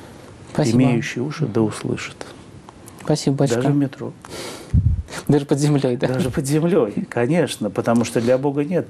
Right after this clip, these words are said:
Speaker 2: э, никаких пределов.
Speaker 1: Батюшка, э, хочется спросить о понимании.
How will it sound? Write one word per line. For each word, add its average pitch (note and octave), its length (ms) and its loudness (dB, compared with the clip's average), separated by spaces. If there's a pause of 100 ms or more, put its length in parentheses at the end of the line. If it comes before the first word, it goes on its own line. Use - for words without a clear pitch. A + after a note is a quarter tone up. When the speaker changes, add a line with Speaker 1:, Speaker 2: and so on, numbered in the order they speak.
Speaker 2:
э, G#2 320 -4
никаких G#2 480 -6 (680)
пределов. G#2+ 640 0 (1160)
Speaker 1:
Батюшка, C#3 560 -2 (140)
э, C#3 460 -2
хочется E3 760 0
спросить - 640 -4
о E3 100 4
понимании. D3 840 2